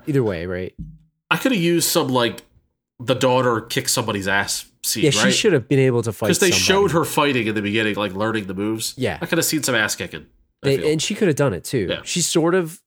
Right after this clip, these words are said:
Speaker 1: escapes in the end, and
Speaker 2: Yeah.
Speaker 1: that's sort of about it.
Speaker 2: Yep.
Speaker 1: And, but you're right. She should, like, she hid under the bed. I feel like she could have taken out maybe, like, one of the, like, the
Speaker 2: Yeah.
Speaker 1: lo-, lower level henchmen and, you know, maybe kick him out of the window or something, and
Speaker 2: Yeah.
Speaker 1: then, and then get caught.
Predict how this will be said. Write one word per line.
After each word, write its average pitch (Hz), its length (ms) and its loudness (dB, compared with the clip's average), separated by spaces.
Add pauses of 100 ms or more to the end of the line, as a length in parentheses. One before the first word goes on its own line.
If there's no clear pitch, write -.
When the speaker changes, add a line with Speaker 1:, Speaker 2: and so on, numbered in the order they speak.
(280)
Speaker 1:
escapes 127 580 -4
in 131 100 0
the 131 160 0
end, 156 340 -2
and 120 180 -6
Speaker 2:
Yeah. 113 80 0
Speaker 1:
that's 110 140 -6
sort 113 340 -4
of 143 220 -4
about 160 320 0
it. 202 240 -2 (400)
Speaker 2:
Yep. - 220 -12
Speaker 1:
And, 131 280 -2
but 151 140 -2
you're 185 120 4
right. 135 140 4
She - 160 -4
should, 151 220 0
like, 139 140 0
she - 160 -4
hid 156 180 2
under 135 200 2
the 107 80 -4
bed. 104 380 0 (300)
I 110 80 -2
feel 170 160 0
like 147 100 2
she - 140 -4
could 147 140 0
have 123 100 0
taken 120 240 0
out 110 160 0
maybe, 110 200 -4
like, 104 160 -4
one 113 160 -4
of 104 80 -4
the, 98 240 -4
like, 117 180 -6
the 107 80 -4
Speaker 2:
Yeah. 95 120 0
Speaker 1:
lo-, 113 260 -2
lower 123 340 2
level 107 280 0
henchmen 98 480 -8 (140)
and, 110 120 -6
you 104 80 -6
know, 104 60 -4
maybe 120 160 -2
kick 156 220 0
him 143 100 4
out 127 100 6
of 120 40 2
the 113 80 2
window 104 320 0
or 92 80 -6
something, 92 480 -12 (120)
and 107 120 -8
Speaker 2:
Yeah. 104 60 -4
Speaker 1:
then, 101 280 -8 (320)
and 127 140 -4
then 156 120 4
get 123 200 0
caught. 85 300 -8